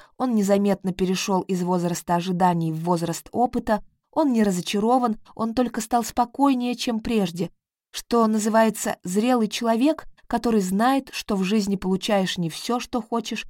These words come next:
и знает также, что это Линкерханд, путающая благоразумие с пессимизмом, слушает его вежливо и скептически, или, того хуже, делает вид,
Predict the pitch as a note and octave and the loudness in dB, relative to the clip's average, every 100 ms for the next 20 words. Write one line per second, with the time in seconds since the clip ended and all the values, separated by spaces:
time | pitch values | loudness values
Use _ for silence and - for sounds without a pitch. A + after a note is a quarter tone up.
0 | - - G3+ G3 B3 C4 - A#3+ G#3+ G#3+ | -18 -6 -2 0 2 0 2 0 2 -2
1 | - _ - - F#3 F3+ F3 A3+ A#3 C4+ | -4 _ -6 -2 0 0 0 -2 -2 -2
2 | - B3+ B3 - - _ _ _ _ A#3+ | 2 0 0 -8 -20 _ _ _ _ -4
3 | B3+ B3 A3 - A#3 G#3 - _ G3 G#3 | -2 0 -2 0 2 2 0 _ -2 2
4 | A3 A3 G#3+ A3 G#3+ G3+ - - - A3 | 2 2 2 0 0 -2 -6 -14 -12 -10
5 | G#3+ A3 A3 G#3 G#3 G3 - _ - - | -6 -2 0 0 0 -2 -4 _ -12 -4
6 | A#3 A3+ G#3+ G3 F#3 F#3 G#3 G3 F#3 F3+ | -2 0 0 2 2 2 2 2 0 -2
7 | F3+ - - D#3 - A3 G3+ - G3+ G3 | -4 -6 -6 -6 -6 -6 -6 -6 -6 -6
8 | _ - G#3 G#3 G3+ - A3 G#3+ G3 G3 | _ -4 0 2 0 0 0 0 0 -2
9 | F3+ F3 - _ - F3+ A3 G#3+ G#3+ G#3+ | 0 -2 -4 _ -6 0 2 2 0 0
10 | G#3+ E3+ | 0 -2